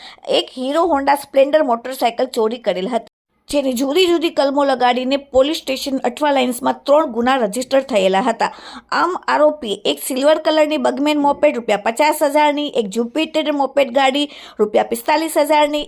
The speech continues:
એક હીરો હોન્ડા કંપનીની સ્પ્લેન્ડર મોટરસાયકલ રૂપિયા વીસ હજારની અને એક ગ્રીન કલરની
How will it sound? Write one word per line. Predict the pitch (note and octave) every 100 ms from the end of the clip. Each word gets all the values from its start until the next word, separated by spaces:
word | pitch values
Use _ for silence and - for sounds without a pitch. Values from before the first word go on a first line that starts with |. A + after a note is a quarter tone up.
| A#3+
એક | A#3+ A#3
હીરો | B3+ D4+
હોન્ડા | C#4+ D4 D4 C#4+
કંપનીની | C4+ C#4 C#4+ C#4+ C#4
સ્પ્લેન્ડર | - C4+ C#4+ D4 B3+
મોટરસાયકલ | B3+ C#4 C4+ C4+ C4 C4+
રૂપિયા | A3 G3+ G3 A3+
વીસ | C#4+ D#4 C#4+
હજારની | D4 C#4+ D4 - - - E4
અને | G4+ -
એક | C#4+ G#3
ગ્રીન | A#3 F4 G#4+
કલરની | A#3 B3 B3